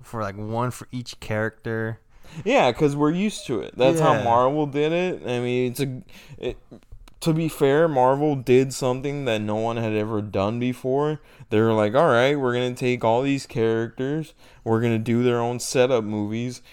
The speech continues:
Speaker 2: and then we're gonna go into this one huge movie." Something that hadn't been done before. I mean, what were superhero movies before Iron Man? Just a bunch of solo movies.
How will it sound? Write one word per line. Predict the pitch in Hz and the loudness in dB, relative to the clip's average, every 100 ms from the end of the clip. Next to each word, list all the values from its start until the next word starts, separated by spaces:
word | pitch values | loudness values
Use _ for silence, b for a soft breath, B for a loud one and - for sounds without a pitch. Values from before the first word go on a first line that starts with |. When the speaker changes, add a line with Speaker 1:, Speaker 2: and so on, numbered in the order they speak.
| B | B
Speaker 2:
and | 110 120 | -2 0
then | 117 | 0
we're | 117 113 | 0 0
gonna | 113 | -2
go | 107 104 107 113 | -2 0 0 -2
into | 110 107 | -4 -4
this | 107 - | -4 -6
one | 104 104 107 110 110 | -8 -6 -4 -4 -6
huge | 101 - - 123 110 107 104 104 - - | -10 -14 -8 -4 -2 -2 -4 -10 -18 -12
movie." | 98 101 95 - - - - _ - | -8 -6 -8 -10 -20 -20 -20 _ -4
Something | 135 131 131 | -2 -2 -2
that | 120 107 | -2 -2
hadn't | 113 123 143 | -2 -2 -4
been | 139 | -4
done | 120 117 123 | -4 -4 -6
before. | 117 117 123 147 151 b b b b | -8 -6 -4 -4 -8 b b b b
I | 113 | -6
mean, | 110 110 107 104 - - | -4 -4 -6 -8 -16 -14
what | 113 131 147 | -2 0 2
were | 147 | 2
superhero | - 151 147 135 131 123 | 0 -2 -2 -2 -2 -2
movies | 120 117 117 117 | -2 -4 -4 -6
before | 117 107 - 110 101 | -6 -8 -4 -2 -2
Iron | 98 101 95 | -2 -6 -10
Man? | 87 - 87 107 | -12 -16 -16 -18
Just | 117 110 | -14 -10
a | 107 | -8
bunch | 110 117 | -8 -8
of | 127 | -8
solo | - 139 165 117 | -4 -2 -2 -4
movies. | 101 101 - 120 - | -8 -14 -14 -16 -16